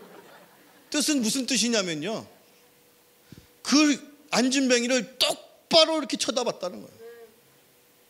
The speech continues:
미워서 째려봤을까요? 아닙니다. 세상을 똑바로 볼 수 있는 눈이 생긴 거예요.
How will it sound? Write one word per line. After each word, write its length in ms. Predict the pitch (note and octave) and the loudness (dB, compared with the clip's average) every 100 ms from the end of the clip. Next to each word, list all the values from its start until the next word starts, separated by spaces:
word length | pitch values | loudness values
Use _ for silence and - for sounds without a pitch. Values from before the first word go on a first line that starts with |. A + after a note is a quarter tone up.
| _ _ _ _ _ _ _ _ _ _ _ _ _ _ _ _ _ _ _ _ _ _ - | _ _ _ _ _ _ _ _ _ _ _ _ _ _ _ _ _ _ _ _ _ _ -12
미워서 500 | D#3 A3 C#4 B3+ C4+ | -2 2 2 2 -2
째려봤을까요? 880 | - D#4 D#4 G#4 - C#4 - A#3 A3+ - - - _ _ _ _ _ _ _ _ _ _ _ _ _ _ - | 2 2 2 0 -2 -4 -2 -2 -2 -6 -20 -20 _ _ _ _ _ _ _ _ _ _ _ _ _ _ -12
아닙니다. 560 | B2 D3 D#3 E3 - - _ _ _ _ _ _ - - - - | -8 -6 -6 -8 -12 -16 _ _ _ _ _ _ -20 -20 -20 -6
세상을 560 | - C#4 D4 D4 - | 0 2 4 2 2
똑바로 460 | - - - F4+ E4+ | 0 0 6 6 6
볼 140 | D#4+ | 4
수 100 | - | 0
있는 180 | C#4+ C4 | 0 0
눈이 240 | A#3+ F4+ | 4 4
생긴 340 | - F#4 D#4 D4 | 4 2 0 0
거예요. 460 | C4 E3+ B2 B2 | 0 -2 -6 -12